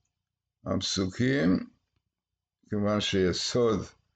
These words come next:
הקיום של עם ישראל זה השבת. "ששת ימים עשה השם,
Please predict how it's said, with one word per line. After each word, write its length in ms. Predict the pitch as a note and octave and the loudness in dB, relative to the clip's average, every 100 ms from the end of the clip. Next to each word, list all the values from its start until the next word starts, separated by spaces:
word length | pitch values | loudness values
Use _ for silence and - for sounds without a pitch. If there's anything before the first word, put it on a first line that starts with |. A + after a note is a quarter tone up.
| _ _ _ | _ _ _
הקיום 420 | - - A2 A2 A#2 | -4 -2 0 2 2
של 220 | A2+ G#2+ | 0 0
עם 180 | A2 A2+ | 0 0
ישראל 400 | A#2 - G#2 A2 | 0 2 2 2
זה 140 | A2+ | 2
השבת. 600 | A2+ - B2+ D#3 C#3 - - _ _ _ _ - | 0 2 2 2 0 -4 -14 _ _ _ _ -8
"ששת 440 | C3+ A2+ C3+ A2+ | -2 0 0 2
ימים 240 | B2+ C3 B2+ | 2 2 2
עשה 220 | A#2 B2+ B2+ | 2 2 2
השם, 420 | A#2 A#2+ G2+ F2+ | 2 0 0 0